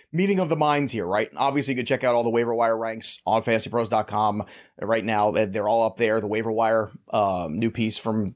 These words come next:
Pat is up as well. You can read through all of that. So if you are somebody that wants to just put a bid in but knows you're not gonna get them, would you throw the buck on Melvin Gordon? Would you throw the buck on Kareem Hunt? Like, who are you throwing the buck or two on to kinda sneak through there where you're thinking outside the box where everybody's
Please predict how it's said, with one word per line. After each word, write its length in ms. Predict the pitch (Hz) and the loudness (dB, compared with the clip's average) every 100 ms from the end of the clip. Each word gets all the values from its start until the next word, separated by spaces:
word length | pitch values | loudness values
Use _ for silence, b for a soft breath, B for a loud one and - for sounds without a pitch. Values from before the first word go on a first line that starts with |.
| - | -6
Pat 260 | 110 107 | -2 -2
is 140 | - 107 | -2 -2
up 200 | 113 - | -2 -2
as 160 | - 107 | -4 -2
well. 160 | 110 110 | 0 0
You 120 | 107 | 0
can 180 | 104 98 | -4 -2
read 220 | 120 117 | -4 -2
through 180 | 117 107 | -4 -2
all 200 | 120 123 | 0 0
of 40 | |
that. 260 | 104 98 - B B B B _ | 0 -4 -6 B B B B _
So 220 | - 175 170 | -2 0 0
if 160 | 156 | -2
you 140 | 147 208 | -2 0
are 100 | 185 | 2
somebody 280 | 196 180 151 | 2 0 2
that 320 | 147 - - | 0 -2 -6
wants 240 | 180 190 | -2 -2
to 60 | - | -2
just 160 | 170 - | -6 -2
put 120 | 175 | 0
a 60 | |
bid 220 | 143 147 147 | 2 2 2
in 200 | 143 139 | 2 0
but 140 | 131 | 0
knows 220 | 139 135 | 0 0
you're 80 | 131 | 0
not 120 | 127 | -2
gonna 140 | 123 117 | -2 -2
get 180 | 135 | -2
them, 140 | 135 113 | 0 -4
would 140 | 107 | -6
you 100 | 120 | -12
throw 240 | 117 131 127 | -6 0 0
the 80 | |
buck 300 | 110 123 120 - | 2 2 2 2
on 340 | 120 113 107 | 2 2 2
Melvin 280 | 107 101 101 | 2 0 0
Gordon? 400 | 113 143 180 202 | 2 2 0 -4
Would 100 | 101 | -4
you 80 | 101 | -8
throw 160 | 107 | -14
the 80 | 110 | -6
buck 220 | 107 104 | -2 0
on 120 | 110 | -2
Kareem 280 | 101 104 104 | -2 -4 -4
Hunt? 260 | 107 135 151 | 2 2 2
Like, 220 | 107 104 B B | 0 0 B B
who 100 | - | -4
are 60 | 175 | -2
you 80 | 175 | 0
throwing 280 | 151 156 156 | 0 -2 -2
the 60 | |
buck 240 | 131 151 147 | -2 -2 0
or 80 | 139 | -2
two 220 | 143 139 | 0 0
on 160 | 139 | 0
to 60 | 127 | 0
kinda 320 | 135 127 117 B B B | 0 0 0 B B B
sneak 460 | - - 156 156 | -6 -2 -2 -2
through 280 | - 151 165 | -2 -2 0
there 240 | 143 131 | 2 2
where 160 | 120 123 | 0 0
you're 140 | 131 | 0
thinking 260 | 135 135 120 | 0 0 -2
outside 340 | 110 127 139 127 | -2 -2 0 -2
the 100 | 117 | 0
box 300 | 120 123 120 | -2 -2 -2
where 80 | 117 | -4
everybody's 340 | 120 117 117 | -2 -2 -2